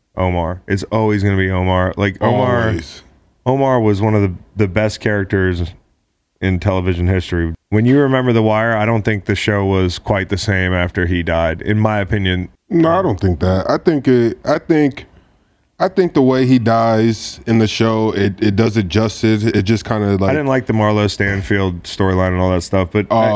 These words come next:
Speaker 2: okay.
Speaker 1: yeah, I got, it ju-, I just wasn't as into it after that. That was, to me, the prime of the show.
Speaker 2: Yeah.
Speaker 1: The show was great
Speaker 2: No, for
Speaker 1: all
Speaker 2: sure.
Speaker 1: the way until McNulty started, like, losing his shit, and then I was totally
Speaker 2: <laughs>
Speaker 1: out.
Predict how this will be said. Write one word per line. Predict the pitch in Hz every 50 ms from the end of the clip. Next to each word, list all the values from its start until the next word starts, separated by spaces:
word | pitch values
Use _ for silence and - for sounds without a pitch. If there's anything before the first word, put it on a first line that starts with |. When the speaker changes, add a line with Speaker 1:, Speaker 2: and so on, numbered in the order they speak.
| 104 101
Speaker 2:
okay. | 101 87 101 92 87 90
Speaker 1:
yeah, | 151 151 151
I | 151
got, | 151 151 151 147 139 117
it | 135
ju-, | 131 139 143
I | 131 131
just | 131 127 127 131
wasn't | 143 139 131 123
as | 110 107 110
into | 110 107 107 101 98
it | 98 87
after | 85 98 95 90 - 101 95 95 92
that. | 87 92 110 110 104
That | 113 123 131
was, | 143 143 120 107 -
to | - 127
me, | 117 117 117
the | 101 95
prime | - - - 117 104 98 92 90 92
of | 87
the | 85 85
show. | 85 - 95 82 82 85 90 -
Speaker 2:
Yeah. | 110 117 127 123 113 101 104
Speaker 1:
The | 135 170
show | 151 - 190 185 180
was | 170 156 135
great | 117 113 131 131 131 131 120 -
Speaker 2:
No, | 123 123 117 110
for | 107 92 113
Speaker 1:
all | 120 120 120 117
Speaker 2:
sure. | 120
Speaker 1:
the | 120 117
way | 113 113 113 107
until | 107 107 - - 113 107 104 98
McNulty | 92 87 104 104 92 90 95 95 95 92 - 98 90
started, | - - 95 90 87 87 85 82 85 87 - - - - - - -
like, | 101 92 85 -
losing | 101 98 98 90 95 92
his | 92 87
shit, | 87 - - 98 90 76
and | 90 95
then | 95 98
I | 92
was | 90 87 87
totally | - - 139 127 120 110 104 98 98 92 87 87 92 - -
Speaker 2:
<laughs> | -
Speaker 1:
out. | 95 92 87 85 -